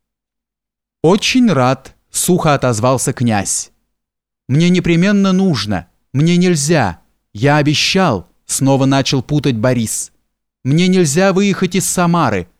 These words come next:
не взявши с вас слово приехать в Крутоярск. Мне не хочется так ворочаться". "Я не хочу опечалить Нилочку. Ведь это все, князь,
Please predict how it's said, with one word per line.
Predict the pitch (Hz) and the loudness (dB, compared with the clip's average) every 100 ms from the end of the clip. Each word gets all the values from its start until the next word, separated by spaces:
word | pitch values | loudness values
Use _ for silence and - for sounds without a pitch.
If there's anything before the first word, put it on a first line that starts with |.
| _ | _
не | 139 147 | -2 0
взявши | 113 147 147 - | 0 -2 -2 -4
с | 139 120 | -6 -2
вас | 135 147 - | -2 0 -2
слово | - 123 156 143 139 | -2 0 0 2 0
приехать | - 139 131 135 139 | -2 -2 0 0 -4
в | - | -6
Крутоярск. | 139 139 139 135 107 - - - _ _ _ _ _ _ - | -6 -2 0 0 -2 -4 -8 -12 _ _ _ _ _ _ -4
Мне | 147 175 | 0 2
не | 175 | 0
хочется | 170 185 185 160 - 143 | 0 0 0 -2 -6 -4
так | 151 127 | -4 -2
ворочаться". | 139 143 - 139 110 - - - _ _ _ _ _ _ _ _ _ _ _ _ _ _ _ _ _ _ _ | -2 -2 -2 -4 -4 -8 -10 -12 _ _ _ _ _ _ _ _ _ _ _ _ _ _ _ _ _ _ _
"Я | 113 165 | -2 0
не | 190 | 0
хочу | 156 185 - 214 | 0 -2 0 0
опечалить | 185 185 - 196 185 185 | 0 -4 0 0 0 0
Нилочку. | 190 185 113 - - 80 _ _ _ _ _ _ | 0 2 0 -4 -10 -14 _ _ _ _ _ _
Ведь | 110 175 | -4 0
это | 240 226 | 0 -2
все, | - 226 | -2 -2
князь, | 202 165 175 185 - | 0 0 0 0 -2